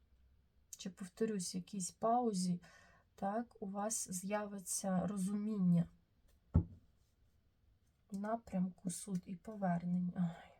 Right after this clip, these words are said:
Ой. Зрушити знову. З якоїсь, до речі, ця ситуація у вас повторювалась неодноразово. Ви ніяк не знаходили виходу.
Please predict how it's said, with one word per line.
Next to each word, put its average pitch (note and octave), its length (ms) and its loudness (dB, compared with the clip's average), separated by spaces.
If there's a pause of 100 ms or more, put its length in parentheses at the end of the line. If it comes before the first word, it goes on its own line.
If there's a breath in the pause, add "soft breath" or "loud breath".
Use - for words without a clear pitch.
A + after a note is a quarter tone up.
(140)
Ой. - 80 -12 (800 soft breath)
Зрушити G3+ 540 -4
знову. F#3 580 0 (560 loud breath)
З - 80 -6
якоїсь, E4 440 -4
до A3 140 0
речі, B3+ 280 -4
ця - 160 -10
ситуація E4 580 -2
у G#3 60 -10
вас A3 180 0
повторювалась A#3 800 -2
неодноразово. F#3+ 920 0 (3750)
Ви A3 120 4
ніяк C4 300 2
не A#3 100 6
знаходили G#3+ 640 0
виходу. F3+ 540 2